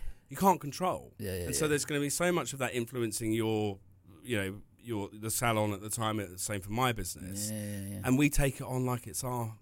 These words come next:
Speaker 1: I took it on like I'm a
Speaker 2: Yeah.
Speaker 1: failure because of all this sort of stuff. Yeah, I can always look back and go, "Right, what, what do, what can I do differently?" That's what I promised myself, was
Speaker 2: Mm.
Speaker 1: like, "Stop repeating these shitty behaviours and patterns, which I
Speaker 2: Yeah.
Speaker 1: know I've got."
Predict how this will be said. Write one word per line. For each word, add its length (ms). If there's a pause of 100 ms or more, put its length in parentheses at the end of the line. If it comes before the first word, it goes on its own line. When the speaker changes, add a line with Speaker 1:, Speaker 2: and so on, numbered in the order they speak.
Speaker 1:
I 120
took 240
it 80
on 480
like 260
I'm 160
a 40
Speaker 2:
Yeah. 60
Speaker 1:
failure 440
because 380
of 140
all 100
this 160
sort 180
of 40
stuff. 280 (380)
Yeah, 220
I 80
can 180
always 260
look 140
back 280
and 120
go, 380 (260)
"Right, 220
what, 160 (140)
what 160
do, 220
what 180
can 120
I 80
do 140
differently?" 380
That's 260
what 80
I 40
promised 380
myself, 340
was 100
Speaker 2:
Mm. 40
Speaker 1:
like, 180 (200)
"Stop 420 (260)
repeating 500
these 440
shitty 420
behaviours 580
and 100
patterns, 380
which 160
I 80
Speaker 2:
Yeah. 80
Speaker 1:
know 200
I've 180
got." 420